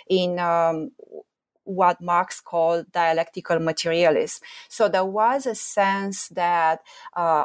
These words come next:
a profound materiality was, um, what, uh, what represented the truth.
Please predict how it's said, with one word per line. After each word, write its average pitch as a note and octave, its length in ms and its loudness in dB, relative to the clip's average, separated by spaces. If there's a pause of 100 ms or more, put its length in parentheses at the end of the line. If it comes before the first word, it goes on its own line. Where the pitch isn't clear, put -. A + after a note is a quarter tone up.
a F3 60 -10
profound A#3+ 640 -2
materiality F#3+ 1120 -2
was, E3 680 0
um, D#3 460 0 (1900)
what, G3 640 -2
uh, E3 520 0 (800)
what F3 560 0
represented F#3 720 2
the D3 80 2
truth. - 580 -2